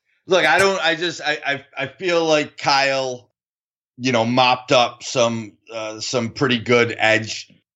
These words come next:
uh, pressure, uh, today. I, I mean, yes, he had, he had good numbers, and yes, he's been good. He's the kind of guy who's not gonna walk away,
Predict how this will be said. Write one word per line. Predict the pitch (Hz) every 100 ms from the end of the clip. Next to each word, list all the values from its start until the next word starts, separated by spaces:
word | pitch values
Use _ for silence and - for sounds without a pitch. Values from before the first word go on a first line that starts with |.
| _ _
uh, | 107 95
pressure, | - 135 104 - 98 87 - _ _ -
uh, | 101 90
today. | - 101 92 82 87
I, | 117 113
I | 131
mean, | 135
yes, | 135 139 -
he | 123
had, | 127 113
he | 104 123
had | 139 135
good | 147 120
numbers, | 131 135 139 147
and | 190
yes, | 240 254 226
he's | 196
been | - 170
good. | 160 160
He's | 110 110
the | 139
kind | 160 165
of | 151
guy | 156 147
who's | 131 113
not | 147 165
gonna | 160 131
walk | 123 127 127 113
away, | 113 131 131 120